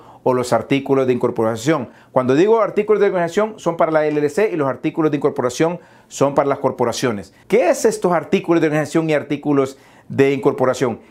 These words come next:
Es como la aplicación para la partida de nacimiento, porque verdaderamente ante la ley le vas a dar vida,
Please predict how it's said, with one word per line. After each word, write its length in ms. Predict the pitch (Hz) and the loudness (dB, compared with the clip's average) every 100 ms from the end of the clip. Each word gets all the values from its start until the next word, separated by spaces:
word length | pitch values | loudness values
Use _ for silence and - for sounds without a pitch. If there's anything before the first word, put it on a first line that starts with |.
| - | -2
Es 140 | 143 - | -2 2
como 220 | 202 196 | 2 2
la 60 | |
aplicación 560 | 156 175 165 139 175 180 | 2 0 -2 0 -2 0
para 160 | 175 151 | 0 0
la 140 | 139 | 0
partida 280 | 135 131 156 | -2 0 -2
de 60 | |
nacimiento, 500 | 151 139 131 165 170 | -2 -4 -2 -2 -2
porque 220 | 143 123 127 | -6 -2 0
verdaderamente 560 | 127 131 151 160 160 | 2 0 0 -2 -2
ante 160 | 151 139 | -4 -2
la 120 | 127 | -2
ley 200 | 135 170 | 0 0
le 100 | 156 | 0
vas 220 | 147 147 | -2 -4
a 40 | 135 | -2
dar 200 | 135 120 | -4 0
vida, 320 | 160 165 | 0 2